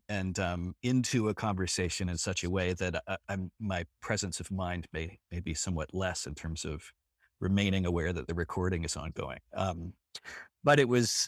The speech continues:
it was, um, it was wonderful. And I, pret-, both in terms of the,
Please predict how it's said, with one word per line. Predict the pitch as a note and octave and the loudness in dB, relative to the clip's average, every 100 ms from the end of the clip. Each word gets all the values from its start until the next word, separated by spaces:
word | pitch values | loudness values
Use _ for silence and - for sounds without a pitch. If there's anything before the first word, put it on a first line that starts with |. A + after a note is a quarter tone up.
| - | 2
it | B2 | 4
was, | A#2 A2 A2+ | 4 4 4
um, | G2+ F#2+ F2+ F2 - _ _ _ _ _ _ - | 4 4 0 -4 -10 _ _ _ _ _ _ 2
it | A#2+ | 6
was | A2+ G#2 | 6 6
wonderful. | G#2+ C3+ C#3 - G2+ F#2+ G2 - | 6 8 6 4 4 4 4 0
And | G#2+ G#2 G2+ - | 2 4 4 4
I, | A#2 A#2 A#2+ G#2+ _ _ _ _ _ _ _ _ _ | 6 6 6 2 _ _ _ _ _ _ _ _ _
pret-, | C#3 A2 - | 0 0 -2
both | A#2 C3+ C#3+ C#3+ | 0 6 6 6
in | B2 | 2
terms | C#3 B2+ A#2+ | 2 0 0
of | G2+ | 0
the, | A2+ | 0